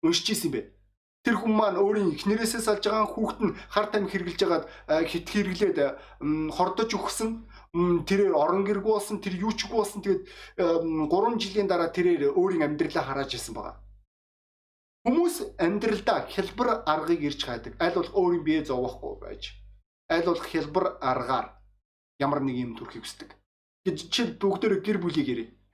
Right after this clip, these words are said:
Яагаад өнөөдөр хүмүүс албан ёсны гэр бүлтэй болохыг хүсэхгүй байгаа юм болоо? Яагаад өнөөдөр залуучууд маань өнөөдөр албан ёсоор хурмын ордон дээр, а, дүүрэг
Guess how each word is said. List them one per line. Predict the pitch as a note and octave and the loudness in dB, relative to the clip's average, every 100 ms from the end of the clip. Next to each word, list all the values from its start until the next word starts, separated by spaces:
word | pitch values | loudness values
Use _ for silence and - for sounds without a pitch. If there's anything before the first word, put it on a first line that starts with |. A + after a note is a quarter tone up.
| _ _ _ | _ _ _
Яагаад | F#3+ B3+ C#4+ C4 | 2 4 4 2
өнөөдөр | G#3+ G#3+ G#3+ | 2 2 0
хүмүүс | G3+ G3 G#3 A3+ A3 - - | 2 2 2 0 -4 -4 -2
албан | F3 - G#3 | -2 0 -2
ёсны | G3 F#3 | 0 -2
гэр | F3+ E3+ | 0 -2
бүлтэй | E3 - D3+ | -2 -2 0
болохыг | C3 D#3 - | -2 -4 -8
хүсэхгүй | - D#3 A#2+ | -4 -2 -2
байгаа | A#2 | -4
юм | A2 | -8
болоо? | G#2+ - - - - _ - | -6 -8 -10 -18 -20 _ 0
Яагаад | B3 B3+ A#3 | 2 2 2
өнөөдөр | A3+ A#3 - | 2 2 2
залуучууд | G3 F#3+ A#3 A#3 A3 | 0 0 0 -2 0
маань | G#3+ G3 | 0 2
өнөөдөр | G3 G3 G3 - - - - - | 0 2 0 -2 -8 -20 -20 -2
албан | F3 F3+ C#4 | -2 -2 0
ёсоор | A3+ A3+ G#3 G3+ | 2 2 0 2
хурмын | G3 A3+ A#3 G3 | 0 2 2 2
ордон | F3+ F3+ G#3 | 2 0 0
дээр, | G#3 G#3 G#3 G3+ | 2 4 2 2
а, | D#3+ D#3 E3 F3 - | 4 4 2 0 0
дүүрэг | F#3+ D#3 A3+ G3+ | -2 2 2 0